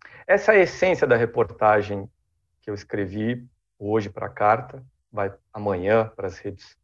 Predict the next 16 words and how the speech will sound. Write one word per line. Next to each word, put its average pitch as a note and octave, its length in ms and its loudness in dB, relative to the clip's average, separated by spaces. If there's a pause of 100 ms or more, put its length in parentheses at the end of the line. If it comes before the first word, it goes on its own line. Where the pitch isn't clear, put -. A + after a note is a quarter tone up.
(300)
pra, G#2 220 0
pra - 160 0
revista G2 580 -4
que - 80 -16
chega G2 200 -2
aos F#2+ 100 -2
assinantes, G#2+ 580 0
pra G2 100 -8
revista G2 400 -10
que - 60 -20
estará F#2 300 -12
nas G#2+ 200 -2
bancas. G#2+ 600 -6 (880)
E G#3 80 -6
por C4 320 0
que - 400 2